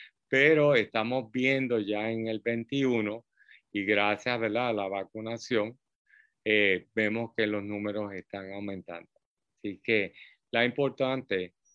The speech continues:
es que de lo que está oyendo esta conferencia,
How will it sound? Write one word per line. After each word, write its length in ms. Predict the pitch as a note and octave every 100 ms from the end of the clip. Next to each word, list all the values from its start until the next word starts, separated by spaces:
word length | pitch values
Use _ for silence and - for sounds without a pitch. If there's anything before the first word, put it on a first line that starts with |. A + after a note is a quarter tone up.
| _
es 260 | A2+ A#2+ A2+
que 400 | - G2+ F#2 _ -
de 160 | A2
lo 460 | G#2+ G#2 G2 F2+ F2+ _ _
que 120 | G#2+
está 580 | F#2+ G#2+ G#2 G#2+ A2 G#2+
oyendo 400 | A2 G2+ G#2 G#2+
esta 240 | G#2+ A2 G#2
conferencia, 800 | A2 G2+ B2 A#2+ A2 A#2+ A#2